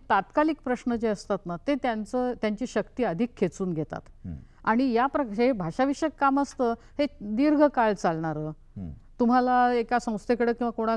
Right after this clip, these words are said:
Speaker 1: तज्ञ माणसांकडे सोपवल्यानंतर हळूहळू त्याला सहकार्य देत देत ते विस्तृत करीत नेणं,
Speaker 2: हं.
Speaker 1: याच्यासाठी खूप प्रयत्न करावे लागतात.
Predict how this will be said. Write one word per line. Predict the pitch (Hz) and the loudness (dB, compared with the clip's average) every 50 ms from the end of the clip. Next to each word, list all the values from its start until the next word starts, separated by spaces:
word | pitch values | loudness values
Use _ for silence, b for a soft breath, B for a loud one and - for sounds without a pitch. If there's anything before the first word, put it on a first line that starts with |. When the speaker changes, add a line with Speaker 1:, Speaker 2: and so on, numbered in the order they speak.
| 220 226 - | -2 -2 -4
Speaker 1:
तज्ञ | 208 202 214 220 | -4 -2 -2 -2
माणसांकडे | 220 214 208 - 226 214 208 196 214 220 220 | -2 -2 -4 -4 -4 -4 -2 -2 -2 -2 0
सोपवल्यानंतर | - 214 196 - - 208 208 214 214 208 214 220 233 226 - 233 208 202 202 B B B B B - - | 0 0 -2 0 0 0 0 0 0 0 0 -2 0 2 2 2 2 2 -2 B B B B B -2 0
हळूहळू | 233 262 285 262 254 254 269 | 2 2 2 2 0 0 0
त्याला | 240 - 247 254 262 | -2 -2 -2 -2 -4
सहकार्य | - - 226 185 175 175 - 254 262 269 285 277 | -2 0 0 0 0 2 2 2 4 4 2 2
देत | 247 214 233 240 226 | 2 2 2 2 0
देत | 208 202 269 294 285 - | 0 0 -2 -2 -2 -2
ते | - 302 | -2 0
विस्तृत | 254 220 - - - 302 330 - - - | 0 0 -2 -2 -2 0 0 0 0 0
करीत | 247 214 214 - - | 0 0 0 -2 -4
नेणं, | 180 170 160 160 160 165 | -6 -6 -4 -4 -6 -8
Speaker 2:
हं. | 156 - - 95 82 71 B B B | -8 -8 -8 -8 -8 -10 B B B
Speaker 1:
याच्यासाठी | 220 233 226 233 233 - 330 - - 302 320 285 | 2 2 2 2 0 -2 -4 -4 -4 -6 -6 -6
खूप | - - 330 330 - | -4 -4 -4 -4 -2
प्रयत्न | - 240 220 208 214 - 214 | -2 -2 -2 -2 -2 -4 -6
करावे | 175 - 165 160 151 147 156 | -4 -4 -6 -6 -6 -6 -8
लागतात. | 160 - - - - | -10 -12 -14 -16 -18